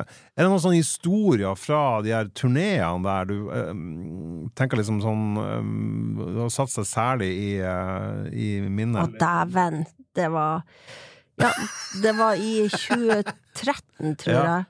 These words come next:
Speaker 2: Jeg hadde allerede gjort to verdensturneer med dem.
Speaker 1: Ja.
Speaker 2: Og, og, og så,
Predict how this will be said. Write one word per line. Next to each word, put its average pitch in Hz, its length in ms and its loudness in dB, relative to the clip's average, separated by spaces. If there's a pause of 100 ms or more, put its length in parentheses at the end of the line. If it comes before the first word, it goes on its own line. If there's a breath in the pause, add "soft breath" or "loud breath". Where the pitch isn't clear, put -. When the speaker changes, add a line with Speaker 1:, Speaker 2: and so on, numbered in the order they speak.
(560)
Speaker 2:
Jeg 214 80 6
hadde 233 180 4
allerede 220 400 4
gjort - 400 -2 (240)
to 214 160 -2 (240)
verdensturneer 165 800 2
med 156 180 0
dem. 165 280 2 (180)
Speaker 1:
Ja. 98 220 4 (100)
Speaker 2:
Og, 170 400 0 (120)
og, 170 440 0
og 180 80 -2
så, 180 300 0